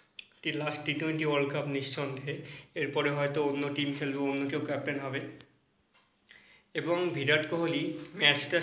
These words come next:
শেষে কিন্তু সে বলেও দিল যে, "এইটা আমার last টি twenty international match এবং এরপরে আমি টি টোয়েন্টি ফরম্যাটটা ছেড়ে দিব।" এবং সে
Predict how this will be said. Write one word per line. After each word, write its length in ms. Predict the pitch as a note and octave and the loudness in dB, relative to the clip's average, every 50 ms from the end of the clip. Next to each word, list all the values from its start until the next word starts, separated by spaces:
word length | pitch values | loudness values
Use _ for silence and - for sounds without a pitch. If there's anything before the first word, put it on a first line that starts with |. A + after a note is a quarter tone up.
| - - | 2 0
শেষে 240 | - D3 C3+ C3+ E3 D#3+ E3 | -2 -2 0 2 2 2 4
কিন্তু 160 | E3 E3 E3 E3 | 4 4 2 2
সে 80 | - - C#3+ C3 C3 | 0 0 -2 0 0
বলেও 240 | C#3 C#3 C#3+ D#3+ D#3+ D#3 D3 | 0 2 2 2 2 2 2
দিল 120 | C#3 C#3 C#3+ C3+ B2+ | 2 2 0 0 0
যে, 100 | D#3 D3+ D3 D3 D3+ - - - - - - - _ - - D3 | 0 0 0 0 -2 -6 -10 -12 -14 -18 -20 -20 _ -2 0 0
"এইটা 180 | C#3+ C#3+ D#3+ E3 D#3+ | 0 2 2 0 2
আমার 160 | D#3 D#3+ D3 C#3+ C#3 C#3 | 2 0 0 2 2 2
last 200 | C#3+ C#3+ C#3+ - | 2 2 0 -2
টি 80 | - C#3 - | -4 -4 -2
twenty 360 | C#3+ D3 D3 D3 C#3+ D3 D#3+ D3+ C#3+ | -2 0 0 0 -2 -2 0 0 0
international 580 | C#3 B2+ D3 C#3 C#3 C#3 C3+ C3+ - - D3 C#3 C#3 | 0 2 2 2 2 2 0 0 0 -2 -2 0 0
match 160 | C#3 D3+ D3 - D#3 C3+ | 0 0 0 -2 -2 -2
এবং 120 | C#3 C#3 C#3+ - D3+ C#3 | -2 -2 -2 -2 -2 -2
এরপরে 300 | C3 C3 C3 C#3 C#3+ C#3+ C#3+ C#3 | -2 -2 -2 0 2 2 2 2
আমি 140 | C#3 C#3+ C#3+ C#3 C#3+ - - - - - | 2 0 -2 -2 -4 -8 -12 -14 -10 -6
টি 100 | - C#3+ C#3 | -6 -4 -2
টোয়েন্টি 320 | C#3+ D3 D3 C#3+ C#3 C#3+ C#3 - | -2 -2 -2 -2 -2 -4 -4 -2
ফরম্যাটটা 400 | - C#3+ C3+ C#3 C#3 B2+ B2 E3 - - | 0 0 2 2 0 0 0 -2 -4 -4
ছেড়ে 200 | - B2+ C3+ C#3+ - | -6 -6 -4 -4 -2
দিব।" 100 | C3+ C3 D3+ D3 C#3+ | -2 0 0 0 0
এবং 140 | C#3 D3 C#3+ C#3+ - | 0 -2 -2 -4 -2
সে 100 | - E3 | 0 0